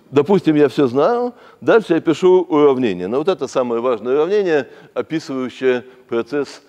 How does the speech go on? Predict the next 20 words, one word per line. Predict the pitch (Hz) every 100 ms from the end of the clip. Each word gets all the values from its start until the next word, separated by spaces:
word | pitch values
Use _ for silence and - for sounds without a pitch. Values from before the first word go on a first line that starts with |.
| _ _ _ -
аллельного | 127 139 135 120 117
замещения | 113 123 123 175 175 127
предположительным | 120 107 123 123 127 113 120 120
отбором. | 113 95 87 87 _ _ _ _
В |
квадратных | - 123 135 123 131
скобках | - 127 - 117
это | -
частота | - 135 - 131 135
аллеля, | 170 214 170 131
а | 120 160
S — | -
это | 123 123
его |
селективное | 113 120 110 143 135 117
преимущество. | 117 113 95 76 - - - _ - -
Этот | 170 165
дефолт | 135 151 202 175
можно | 147 127 127 120 - -
блестяще | 113 120 - 131 - 117